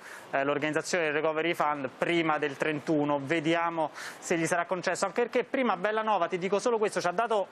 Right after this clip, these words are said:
ci ha confermato una notizia, forse non proprio buona, che nella bozza nuova del recovery presentata da Conte questa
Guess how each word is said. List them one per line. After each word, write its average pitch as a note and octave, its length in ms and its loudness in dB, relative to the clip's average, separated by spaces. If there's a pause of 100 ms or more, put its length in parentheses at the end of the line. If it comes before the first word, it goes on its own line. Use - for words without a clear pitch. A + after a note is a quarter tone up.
ci - 80 -4
ha D#3+ 60 0
confermato G#3 580 2
una F#3 160 2
notizia, F#3+ 580 2
forse F#3 300 0
non F#3 140 0
proprio F#3 260 0
buona, E3 440 2 (360)
che G#3+ 120 2
nella A3 280 2
bozza A3 720 0
nuova F#3 680 2
del F3+ 300 2
recovery F3+ 420 2
presentata F3+ 460 0
da F3+ 100 2
Conte G3 320 0
questa F3 400 0